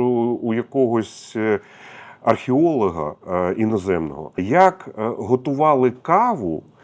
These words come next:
е, прадавні часи. Пра-, не давні, а прадавні часи.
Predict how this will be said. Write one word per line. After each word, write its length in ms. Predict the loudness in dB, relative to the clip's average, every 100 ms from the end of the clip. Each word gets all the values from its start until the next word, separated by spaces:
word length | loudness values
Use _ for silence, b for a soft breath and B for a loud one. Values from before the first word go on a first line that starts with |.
| B B B -4
е, 160 | 0 0
прадавні 720 | 2 2 6 6 6 2 -2
часи. 380 | -4 -8 -10 -8
Пра-, 260 | -2 -2 -2
не 200 | -2 0
давні, 520 | 4 6 8 6 -2 0
а 100 | -2
прадавні 920 | -2 4 6 6 6 2 2 -4 -12
часи. 400 | -14 -16 -14